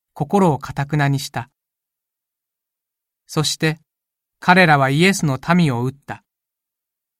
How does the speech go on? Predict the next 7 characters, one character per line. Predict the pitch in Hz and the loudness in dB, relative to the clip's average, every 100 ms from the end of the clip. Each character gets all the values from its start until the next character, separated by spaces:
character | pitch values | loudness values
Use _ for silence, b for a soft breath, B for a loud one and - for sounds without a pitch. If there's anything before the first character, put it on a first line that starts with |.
| _ _ _ _ _ _ | _ _ _ _ _ _
し | - - | -14 0
か | 170 | 0
し、 | - 135 123 _ _ _ _ _ | 0 -6 -10 _ _ _ _ _
イ | 160 | 2
エ | 202 | 2
ス | 196 | 2
の | 160 | -2